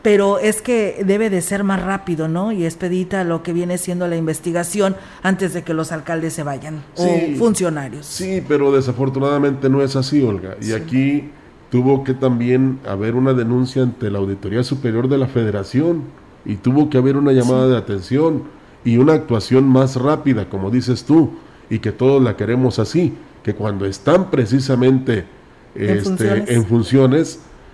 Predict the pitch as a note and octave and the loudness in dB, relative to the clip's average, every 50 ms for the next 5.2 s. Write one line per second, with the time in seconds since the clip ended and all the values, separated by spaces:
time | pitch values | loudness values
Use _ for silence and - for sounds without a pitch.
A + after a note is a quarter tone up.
0 | - - - - - A2+ A2 A#2 B2+ D3 E3 D3+ C3+ F3 E3+ E3+ E3 D3+ C3+ C3+ | -20 -20 -8 -2 0 0 2 2 4 4 4 4 4 4 6 6 6 4 4 2
1 | - A2 A#2 B2+ C3+ C#3+ D#3 D#3 D3+ C3+ A#2 A2+ A2 G#2+ G#2 G2+ G2 - C3 C#3 | 0 0 2 2 2 4 2 2 2 2 0 0 0 -2 -2 -4 -2 0 2 6
2 | D#3+ F3+ F3+ D#3+ C#3+ D3 D3 D#3 D#3 D#3 C3 B2 C#3 D#3 D#3+ A#2+ D3 D3+ D3+ D3 | 6 6 6 6 4 4 4 6 6 4 4 4 2 2 4 2 2 2 0 2
3 | D3+ B2+ A2 G2+ - A2+ A2 A2+ A2+ A#2+ C3 C#3+ C#3+ D3 - A#2+ A2 A2 G#2+ - | 0 0 -2 0 0 -2 0 0 2 2 4 4 2 2 0 0 -2 -2 -2 -2
4 | C#3 C#3 C#3+ C3+ B2+ G2 - A2+ A#2+ D3+ D3+ D3 C3 D3 C#3+ C#3+ C3 C#3 - - | 0 0 2 2 2 0 0 0 2 2 2 2 2 4 2 2 4 4 4 2
5 | D#3 - - A#2 | 4 2 -2 -6